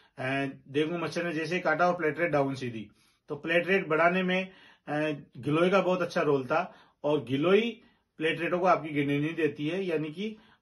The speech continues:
आपको बहुत जल्दी ताजा महसूस करवाती है। तो वो गिलोय इन्होंने इसमें डाली है और गिलोय के अपने आप में अद्भुत है। गिलोय तो एक औषधियों में बहुत, अपने आप में बहुत महत्वपूर्ण है दोस्तों,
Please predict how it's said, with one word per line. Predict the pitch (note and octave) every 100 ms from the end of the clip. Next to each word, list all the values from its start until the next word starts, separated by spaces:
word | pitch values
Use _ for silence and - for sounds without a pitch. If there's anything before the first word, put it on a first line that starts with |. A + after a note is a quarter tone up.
| -
आपको | C#3+ - F#3
बहुत | C#3 E3+ G3 B2+
जल्दी | C#3+ D3+ F#3 F#3 - - _ _ - A#2+
ताजा | D3+ D3+ F#3+ F#3+
महसूस | F3 F3 F3+
करवाती | E3+ D3 C#3 D3+
है। | F3+ F#3+
तो | E3+
वो | E3
गिलोय | D3+ C#3+ E3
इन्होंने | F#3 E3+ E3 E3+
इसमें | D3+ D3+
डाली | B2+ B2+
है | E3 F#3 - _ -
और | C#3
गिलोय | B2+ D3 D#3
के | D#3
अपने | F3+ D#3+ D#3+
आप | E3 D#3+
में | F3 F3
अद्भुत | C3 C#3+ F3
है। | F3 D3
गिलोय | D3 E3
तो | F3+
एक | E3+ D#3
औषधियों | - C#3+ C3+ D#3+
में | F3 D3
बहुत, | E3 E3 D#3+
अपने | C3+ D3+
आप | D3 D3
में | C#3+
बहुत | D3+ C#3
महत्वपूर्ण | D3 D3 C#3+ C#3+
है |
दोस्तों, | C#3 C#3 E3